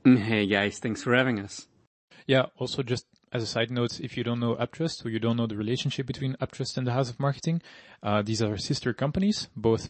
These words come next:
Speaker 3: part of Customer Collective. So we, we work a lot together. Um, and if you want more information on that, you can find it in the description of the episode.
Speaker 1: So Marnix,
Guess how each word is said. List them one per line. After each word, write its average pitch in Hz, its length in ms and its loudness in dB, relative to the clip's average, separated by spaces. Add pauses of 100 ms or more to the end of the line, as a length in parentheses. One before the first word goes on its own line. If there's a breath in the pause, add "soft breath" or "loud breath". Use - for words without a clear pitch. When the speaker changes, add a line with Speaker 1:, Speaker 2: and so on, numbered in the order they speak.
Speaker 3:
part 113 200 4
of - 380 -10
Customer 117 320 -4
Collective. 127 540 0 (300 soft breath)
So 101 440 -6
we, 104 340 -4
we 101 220 -4
work 104 340 -2 (300)
a 117 80 2
lot 101 200 2 (200)
together. 113 460 0 (360 loud breath)
Um, 98 520 -6 (160)
and 110 100 -2
if - 140 -6
you 107 40 -4
want 101 120 -2
more 104 160 0
information 104 480 -2
on 104 100 0
that, 101 160 2
you - 60 -14
can 107 160 -4
find 98 240 -2
it - 280 -6
in 95 260 -2
the 92 180 0
description - 400 -6
of 95 80 -4
the 101 100 0
episode. - 440 -6 (440 loud breath)
Speaker 1:
So 233 440 2 (120)
Marnix, 196 680 -4